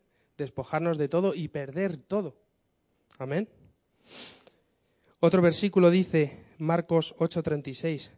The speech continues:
"Porque ¿qué aprovechará al hombre si ganare todo el mundo y perdiere su alma?" Amén.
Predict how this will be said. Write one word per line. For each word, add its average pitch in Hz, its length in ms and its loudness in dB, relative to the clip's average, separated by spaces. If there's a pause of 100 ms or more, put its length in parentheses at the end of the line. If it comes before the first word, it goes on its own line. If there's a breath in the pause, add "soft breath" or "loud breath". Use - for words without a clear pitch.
(380)
"Porque 151 400 0
¿qué 185 140 0
aprovechará 214 720 4
al 185 100 4
hombre 185 440 2
si - 260 -4
ganare 170 400 2
todo 165 220 6
el 156 80 4
mundo 156 460 0
y 160 140 0
perdiere 147 480 0
su 131 200 -6
alma?" 151 300 -6 (800)
Amén. 165 260 -6